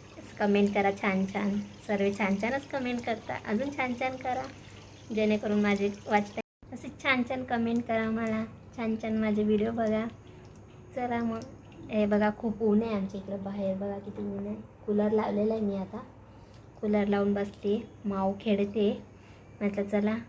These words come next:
आपण आपल्या सबस्क्रायबरांना पण खुशखबरी सांगूया आणि त्यांना पण धन्यवाद करू, कारण त्यांच्यामुळे आपण इथपर्यंत पोचले. म्हणून म्हटलं चला आपण तुमच्याशी शेअर करते मी ही गोष्ट. तर तुम्ही असाच सपोर्ट करत राहा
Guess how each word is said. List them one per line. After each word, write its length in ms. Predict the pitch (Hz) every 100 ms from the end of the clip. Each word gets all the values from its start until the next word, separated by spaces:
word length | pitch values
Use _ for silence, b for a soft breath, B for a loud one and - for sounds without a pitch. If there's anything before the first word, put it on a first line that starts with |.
| -
आपण 240 | 240 - 208
आपल्या 280 | 202 214 202 - - - -
सबस्क्रायबरांना 760 | 214 202 214 208 226 214 214 220
पण 220 | 233 240
खुशखबरी 540 | 247 - - 208 208 214
सांगूया 540 | 214 202 202 208 208 226 - -
आणि 280 | 190 185 208 208 B B B B - -
त्यांना 240 | 196 196
पण 160 | 196 247
धन्यवाद 460 | 254 226 226 233
करू, 260 | 233 226 220
कारण 260 | 220 190 175
त्यांच्यामुळे 500 | 180 180 202 214 220
आपण 300 | 214 214 214
इथपर्यंत 520 | 233 214 - 202 202 208 -
पोचले. 360 | 208 202 214 214
म्हणून 340 | 208 196 196
म्हटलं 500 | 202 - - 202 202
चला 300 | 202 202 214 - -
आपण 180 | 208 202
तुमच्याशी 480 | 196 196 190 196 202
शेअर 280 | - 214 214
करते 360 | 220 214 220
मी 100 | 214
ही 80 | 214
गोष्ट. 400 | 220 214 - 220 226 - B B B B B - -
तर 80 | 208
तुम्ही 280 | 196 190 196
असाच 280 | 202 240 -
सपोर्ट 280 | 254 240 247
करत 320 | 233 226 226
राहा 200 | 220